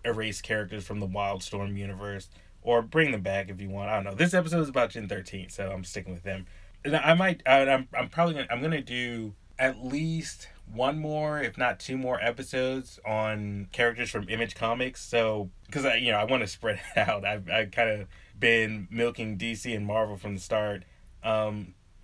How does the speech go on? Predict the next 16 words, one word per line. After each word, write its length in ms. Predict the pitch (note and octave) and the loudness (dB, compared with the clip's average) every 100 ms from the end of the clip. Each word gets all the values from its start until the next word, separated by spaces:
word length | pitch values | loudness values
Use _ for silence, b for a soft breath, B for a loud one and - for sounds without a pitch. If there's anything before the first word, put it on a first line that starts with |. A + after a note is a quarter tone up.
| - | -10
so 160 | - A#2+ | 6 6
I'm 120 | A#2+ | 6
gonna 180 | C3+ A#2 | 2 0
start 260 | B2+ A2+ | 0 0
doing 400 | F#2+ A2+ G#2 G2+ - | 0 -2 -2 -4 -2
other 320 | G#2 A2 G2+ F2 | 0 0 -4 -4
publishers 580 | G#2+ G#2 F2+ - F#2+ - | -2 -2 -4 -8 -10 -10
too, 300 | - G2 F2+ | -8 -6 -6
'cause 180 | - F2+ | -6 2
that's, 360 | A#2+ C#3 - - | 4 4 0 -6
that's 200 | A2 A#2+ | -2 -2
where 100 | G#2 | -2
the 60 | F#2 | -6
majority 540 | F#2 F2+ G#2+ G#2 G2 | -6 -4 -4 -4 -4
of 120 | F#2+ F2 | -6 -8
these 400 | G2+ G2+ F#2 | -8 -8 -10